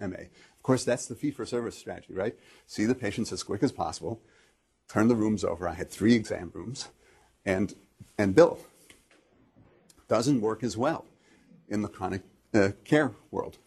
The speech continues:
right? So what's happening across the country, um, and people talk about this as practice transformation, patient-centered medical home, it's moving towards this team model with the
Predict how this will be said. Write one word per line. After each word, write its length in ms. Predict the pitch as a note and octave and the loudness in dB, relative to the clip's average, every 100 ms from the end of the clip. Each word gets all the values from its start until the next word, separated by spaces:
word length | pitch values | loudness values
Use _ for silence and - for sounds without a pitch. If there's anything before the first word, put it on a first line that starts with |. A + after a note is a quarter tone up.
| - | -2
right? 220 | G#2 C3+ - - - _ _ _ _ - | 0 0 -2 -20 -20 _ _ _ _ 0
So 340 | - A#2 A2+ | 6 8 6
what's 200 | B2 A#2+ | 2 0
happening 580 | C3 E3+ E3+ B2 A#2 A2+ - _ - | 0 -2 0 0 0 -2 -8 _ -16
across 360 | - - B2+ - | -8 -2 -2 -4
the 80 | |
country, 500 | E2+ F#3+ G3 G2+ F#2 - _ _ _ | -2 0 0 -2 -4 -8 _ _ _
um, 360 | - G#2+ A2 G#2+ - | 0 2 2 0 -2
and 640 | G2+ G#2 G2 F#2+ - - - | 2 4 4 0 -2 -4 2
people 240 | B2 G#2+ | 4 4
talk 160 | G2+ G#2 | 2 0
about 200 | G#2 A2 | 0 -2
this 160 | G#2 | -4
as 100 | G2+ | -6
practice 360 | - F#2 F2 F#2 | -6 -10 -8 -8
transformation, 760 | - F#2 - A#2 C#3+ - A2+ | -4 -4 2 4 4 2 -4
patient-centered 520 | A2 F#2+ - F2+ F2 F#2 | -4 -10 -12 -12 -10 -6
medical 300 | F2+ D#2+ F#2 | -6 -8 -10
home, 380 | - C#3+ A#2+ - - - - | 0 2 2 -2 -20 -16 -8
it's 220 | A2 - _ _ _ - | -8 -8 _ _ _ 0
moving 420 | C3+ F3+ D#3 C3+ | 4 4 2 -2
towards 540 | B2 - C#3+ B2+ A2+ - | -4 -8 -6 -6 -8 -10
this 220 | F#2 - | -12 -12
team 480 | - - E3+ D#3+ C#3 | -14 0 4 4 2
model 500 | F#2 E2+ F2 A2 - _ _ _ _ _ | -2 -8 -10 -12 -14 _ _ _ _ _
with 240 | G2+ F#2 - | -6 -4 2
the 220 | F#2 | 2